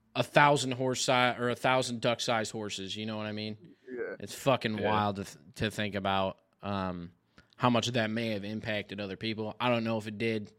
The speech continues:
Speaker 1: but like Travis said, it, it, if it helps a hundred, great. If it helped one, we still accomplished what we set out to do this podcast. So, again,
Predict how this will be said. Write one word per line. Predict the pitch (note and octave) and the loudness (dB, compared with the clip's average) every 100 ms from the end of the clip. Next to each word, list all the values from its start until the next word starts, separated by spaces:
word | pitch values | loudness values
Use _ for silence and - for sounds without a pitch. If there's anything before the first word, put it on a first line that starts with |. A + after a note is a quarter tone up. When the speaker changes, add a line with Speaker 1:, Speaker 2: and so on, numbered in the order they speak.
| - _ - | -20 _ -6
Speaker 1:
but | A#2 | -2
like | A2+ | 0
Travis | - G#2+ G#2 | 0 0 0
said, | - G#2 | -2 -2
it, | G#2+ G2+ | -2 -4
it, | A2+ G#2+ _ | -6 -8 _
if | A#2 A2+ | -4 -2
it | F#2+ | 4
helps | C3+ - | 6 6
a | A#2 | 4
hundred, | C3 C3 B2 | 4 4 2
great. | A2 B2+ B2 - | 4 6 4 2
If | A2 | -4
it | G#2+ | 0
helped | A#2 A#2+ A2 | 0 0 0
one, | A#2 A#2 A2 | 0 0 -2
we | G#2+ A2 | -2 -2
still | - - A2 | -2 0 0
accomplished | G#2 G#2+ G#2 G#2 | 0 -2 -4 -6
what | G#2 | -6
we | G2 | -4
set | - G2+ | -2 -2
out | G2 F2+ | -2 -6
to | |
do | F#2 | -10
this | F2 E2+ | -10 -6
podcast. | G2 F#2 - F#2 F2+ | -2 -2 -2 -4 -2
So, | G2 F2+ - - - - | -4 -6 -8 -20 -6 4
again, | C3 B2+ A2 | 8 8 8